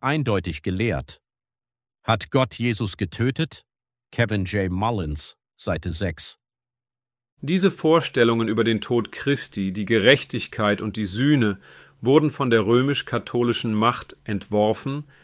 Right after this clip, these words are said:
Speaker 2: gepflegt und weiterentwickelt, aber von der protestantischen Theologie in Form der stellvertretenden Bestrafung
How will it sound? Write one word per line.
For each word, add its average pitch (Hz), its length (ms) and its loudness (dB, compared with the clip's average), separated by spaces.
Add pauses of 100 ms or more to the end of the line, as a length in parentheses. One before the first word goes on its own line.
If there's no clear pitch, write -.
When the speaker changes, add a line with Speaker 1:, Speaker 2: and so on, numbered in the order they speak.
(160)
Speaker 2:
gepflegt 117 840 0 (240)
und 104 220 -6
weiterentwickelt, 104 960 0 (520)
aber 123 220 4
von 117 200 -2
der 113 100 4
protestantischen 131 880 -2
Theologie 123 800 0 (360)
in 113 140 -2
Form 131 440 0
der 120 100 2
stellvertretenden 113 1080 0
Bestrafung 110 960 -2